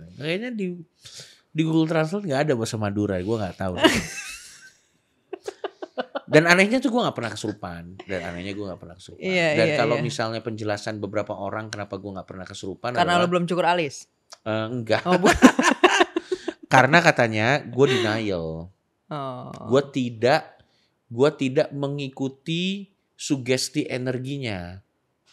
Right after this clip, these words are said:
Speaker 2: Oh.
Speaker 1: Lah berarti menurut gue itu kan hipnotis mungkin, gue nggak tahu
Speaker 2: Iya,
Speaker 1: nih.
Speaker 2: maksudnya itu sugesti aja dong.
Speaker 1: Ya,
Speaker 2: Berarti
Speaker 1: berarti kan
Speaker 2: kalau
Speaker 1: itu kan
Speaker 2: misalnya
Speaker 1: sugesti gitu.
Speaker 2: ini kan kayak, kayak misalnya kayak gini ya.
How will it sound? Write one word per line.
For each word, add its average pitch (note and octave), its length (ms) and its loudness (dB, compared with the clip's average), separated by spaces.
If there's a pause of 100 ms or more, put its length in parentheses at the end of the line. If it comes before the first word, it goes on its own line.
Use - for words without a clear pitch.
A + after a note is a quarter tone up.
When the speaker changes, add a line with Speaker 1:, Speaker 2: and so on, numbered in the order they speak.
(560)
Speaker 2:
Oh. A3+ 520 2
Speaker 1:
Lah F3 160 6
berarti F#3 420 4
menurut F3+ 320 0
gue F#3 180 0
itu - 140 -6
kan D4 140 -4
hipnotis A#3 720 -4
mungkin, A2 400 -4
gue D#3 100 -4
nggak A3+ 240 -6
tahu - 140 -6
Speaker 2:
Iya, F3+ 80 2
Speaker 1:
nih. E3+ 80 2
Speaker 2:
maksudnya F3 260 -2
itu A3+ 80 -6
sugesti D#3+ 480 -4
aja D3 320 -2
dong. D3 160 -6
Speaker 1:
Ya, C3 80 -2
Speaker 2:
Berarti A#2+ 80 0
Speaker 1:
berarti A#2 180 0
kan - 120 -4
Speaker 2:
kalau D#3+ 100 2
Speaker 1:
itu D#3+ 60 -2
kan E3 80 -2
Speaker 2:
misalnya E3 400 0
Speaker 1:
sugesti C3 220 -2 (100)
gitu. G2 260 -6 (220)
Speaker 2:
ini G3+ 160 -8
kan C#4 140 -4
kayak, G3+ 300 2
kayak F3 220 0
misalnya E3+ 380 -6
kayak E3+ 180 -2
gini C#3+ 220 -10
ya. C3 180 -10